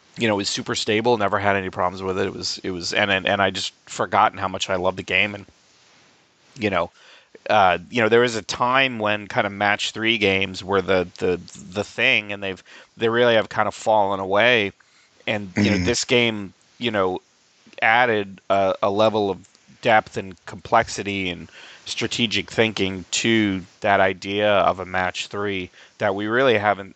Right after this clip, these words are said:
Speaker 1: seen since. And I, and I felt like this was kinda like the last, almost like the last hurrah of that, that genre. And I would love, you know, beyond, like, you know, like a Candy Crush or something like that, which,
Speaker 2: Yeah.
Speaker 1: you know, like, those type of things kind of moved more to, like,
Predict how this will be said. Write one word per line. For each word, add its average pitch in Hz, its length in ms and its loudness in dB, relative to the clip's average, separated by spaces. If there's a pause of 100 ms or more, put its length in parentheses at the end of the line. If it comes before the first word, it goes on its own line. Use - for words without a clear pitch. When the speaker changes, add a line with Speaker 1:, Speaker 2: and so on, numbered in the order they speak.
(120)
Speaker 1:
seen 101 360 -10
since. 131 600 -2
And 98 140 -2
I, 92 60 0
and 104 180 2
I 98 80 2
felt 120 260 2
like 98 220 0
this - 200 -10
was 98 140 -10
kinda 98 260 -2
like 92 280 -2 (640)
the 107 80 -2
last, 98 520 0 (320)
almost 117 280 -4
like 101 100 -8
the 95 80 -2
last 98 400 4
hurrah 98 320 4
of 101 60 0
that, 85 160 -6 (180)
that 85 240 -4
genre. 98 420 2
And 92 80 -2
I 92 60 2
would 90 140 -6
love, 95 520 4 (300)
you 165 80 -4
know, 151 80 2
beyond, 113 500 2
like, 95 320 -2
you 104 100 -2
know, 87 100 -4
like 92 220 -4
a 85 40 -6
Candy 101 400 -6
Crush - 320 0
or 98 60 -10
something 95 240 -8
like 90 160 -8
that, 90 260 4
which, - 220 -8 (100)
Speaker 2:
Yeah. 90 240 2 (100)
Speaker 1:
you 110 120 -4
know, 98 100 0
like, 92 180 0 (220)
those 113 300 4
type 104 160 0
of - 40 -14
things 92 300 -4
kind 95 160 -2
of 90 80 -4
moved 92 460 -4
more 92 260 0
to, - 160 -8
like, 80 200 -4